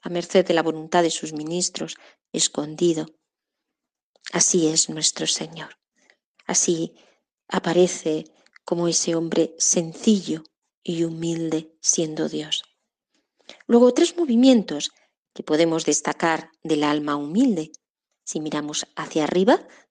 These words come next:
reconocemos al Dios creador, grande, poderoso, amable. Si esa mirada es hacia nosotros mismos desde el amor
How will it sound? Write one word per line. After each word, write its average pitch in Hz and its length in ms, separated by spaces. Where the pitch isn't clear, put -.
reconocemos 151 680
al 147 120
Dios 147 220
creador, 185 560
grande, 143 440
poderoso, 156 840
amable. 156 580
Si 165 640
esa - 220
mirada 156 440
es 151 240
hacia 147 200
nosotros - 520
mismos 233 380
desde 175 240
el 165 80
amor 226 380